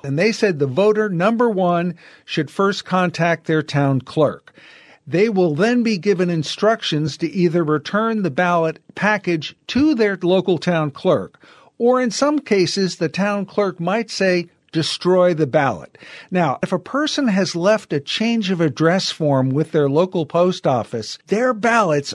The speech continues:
are not going to be forwarded. So if a person is moved and registered to vote in their new community,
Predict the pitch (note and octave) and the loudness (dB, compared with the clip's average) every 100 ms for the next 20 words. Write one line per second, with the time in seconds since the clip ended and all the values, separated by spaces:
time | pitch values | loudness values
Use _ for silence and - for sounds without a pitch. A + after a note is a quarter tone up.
0 | - D#3+ D#3+ D3+ E3 A#3 A#3+ - F#3 F#3 | -4 0 2 2 2 0 -2 -2 0 2
1 | F3 F#3 G3 - B3 A#3 C#3+ F#2 D#2+ - | 0 -2 -4 0 2 2 2 0 -8 -16
2 | _ - - - F#3+ F3 D#3+ E3+ - D4 | _ -20 -14 -2 2 4 2 0 0 -2
3 | D#4 E4 B3+ D#3+ F#3+ F3+ A2+ D#2 - - | -2 0 0 2 2 2 2 -2 -12 -20
4 | - - - D#3+ D#3 C#3+ F#3 A#3 B3+ - | -20 -20 -8 -2 0 2 2 0 -2 -2
5 | A#3+ G#3+ G#3 D#3+ E3+ E3+ - E3+ D#3 C#3+ | -2 0 0 2 2 2 0 0 2 2
6 | C#3+ D#3+ A3 B3+ - A3 G#3+ A#3+ G#3 B2+ | 2 2 2 0 -2 0 2 2 0 0
7 | G#2 F#2+ | -4 -6